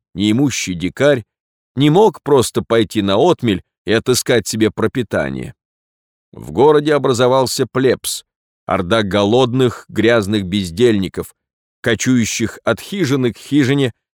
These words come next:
и быстро научившихся клянчить кусок гнилой рыбьей кожи.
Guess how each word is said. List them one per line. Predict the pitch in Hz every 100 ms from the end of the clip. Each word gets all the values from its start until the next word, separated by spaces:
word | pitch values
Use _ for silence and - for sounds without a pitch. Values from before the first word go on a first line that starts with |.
| _
и | 113
быстро | 135 101 185 175 -
научившихся | 185 185 160 - 160 - 156 - 147
клянчить | - 113 127 120 127 117
кусок | 127 101 120 107
гнилой | 95 107 104 107
рыбьей | 101 104 82 95
кожи. | - 95 73 64 -